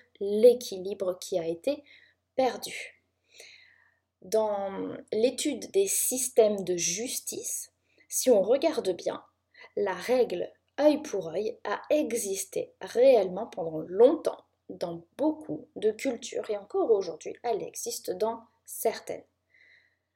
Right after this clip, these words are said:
Mais dans notre culture, je pense que vous serez d'accord pour dire que la vengeance n'est pas la norme. Elle est plutôt vue comme quelque chose de négatif même.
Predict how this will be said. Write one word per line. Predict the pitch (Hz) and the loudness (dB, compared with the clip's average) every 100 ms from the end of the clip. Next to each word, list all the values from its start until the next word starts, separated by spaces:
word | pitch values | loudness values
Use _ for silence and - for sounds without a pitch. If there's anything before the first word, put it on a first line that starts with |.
| _ _ _ _ _ - | _ _ _ _ _ -12
Mais | 202 220 156 - _ _ _ | 0 0 0 -8 _ _ _
dans | 180 190 196 208 | -4 -2 0 2
notre | 247 254 - | 2 2 0
culture, | 175 - 156 - - - _ _ _ _ _ _ | -8 -10 -12 -12 -14 -18 _ _ _ _ _ _
je | 180 185 | -6 -4
pense | 214 208 | -4 -6
que | - 175 165 - | 0 0 0 -4
vous | 180 196 | -12 -2
serez | - 233 170 | 2 4 2
d'accord | 170 - 247 - | -2 -6 -8 -4
pour | 190 180 | -2 -2
dire | 170 202 - | -2 -6 -4
que | 196 | 0
la | 175 175 240 | 0 2 0
vengeance | 208 196 - - - - | -2 -6 -10 -18 -20 -14
n'est | 180 165 _ | -12 -12 _
pas | 262 262 | -4 2
la | 247 175 | 2 2
norme. | 175 160 - - - _ _ - | -2 -6 -6 -14 -16 _ _ -4
Elle | 190 208 | 0 0
est | 214 _ _ | -4 _ _
plutôt | - 381 330 - 254 240 | -6 -2 0 2 4 4
vue | 220 269 | 2 -4
comme | 285 220 214 | 4 4 6
quelque | 233 226 | 4 2
chose | 214 - 247 | 0 0 2
de | 196 | 0
négatif | 185 202 240 240 220 - - - | 0 4 6 6 4 -2 -12 -14
même. | - - | -14 -14